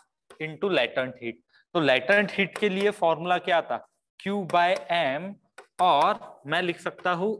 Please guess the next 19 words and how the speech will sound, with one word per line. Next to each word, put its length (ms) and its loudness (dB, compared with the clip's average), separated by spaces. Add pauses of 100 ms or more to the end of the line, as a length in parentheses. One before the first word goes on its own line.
(160)
energy 640 -2 (300)
upon 400 0
mass। 260 0 (1400)
Latent 420 -4
heat 220 -6
के 80 -2
लिए 160 0
formula 400 -2
क्या 160 -4
आएगा, 320 -6 (440)
energy 560 -2
upon 400 -2
mass। 260 -6 (880)
एनर्जी 500 0
के 180 0
लिए 200 0
unit 560 -4
समझाओ 400 -2
जरा, 280 -6